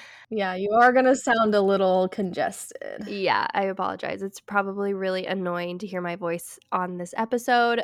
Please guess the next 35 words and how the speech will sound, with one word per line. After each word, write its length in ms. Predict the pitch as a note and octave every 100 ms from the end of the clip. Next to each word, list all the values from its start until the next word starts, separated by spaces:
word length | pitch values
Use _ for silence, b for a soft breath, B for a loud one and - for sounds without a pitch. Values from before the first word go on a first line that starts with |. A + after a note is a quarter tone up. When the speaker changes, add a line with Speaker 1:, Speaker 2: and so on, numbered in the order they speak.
| -
Speaker 2:
Um, 580 | G3+ F#3+ F3+ F3+ F3 F3+ _ _ _ _ _
but 100 | G3 F3
yeah, 200 | E3+ - - _ _ -
not 180 | F#3 F3
the 60 | A3
covid, 480 | G#3+ G3 G3 F#3+
don't 180 | F#3+ F3+
worry, 380 | F#3 F3+ F3 F3
but, 420 | F3+ E3+ E3 D#3+ - _ _ _ _ _ _ _
you 120 | G3
know, 200 | F3 - - _ _ _
still 240 | - A#3 A3+
sick, 340 | G3 - -
so 300 | - - - _ _
trying 180 | G3+
to 60 | G3
stay 140 | - G3+
away 160 | G3
from 160 | F#3+ G3
people 440 | G3 F#3 F#3 F#3
and 220 | F3+ F3 F3+ _ _ - _ G#3
get 180 | A#3 B3
better. 380 | C#4 A#3 F#3 b b _ _
So 280 | - B3 A#3+
we're 200 | A#3+ A#3+
gonna 200 | C4+ D4
go 160 | C#4+ B3+
ahead 280 | A#3+ A3
and 720 | - G#3+ G#3+ G#3 G#3 C#4 D#4+ - _ _ - G3+
do 420 | G#3+ G#3 G3+ A#3
Briley's 480 | A3+ G#3 G#3 A3 A3+
Song 300 | G#3 G3+ G3+
of 80 | G3+
the 100 | G3
Week. 300 | G3+ C#4+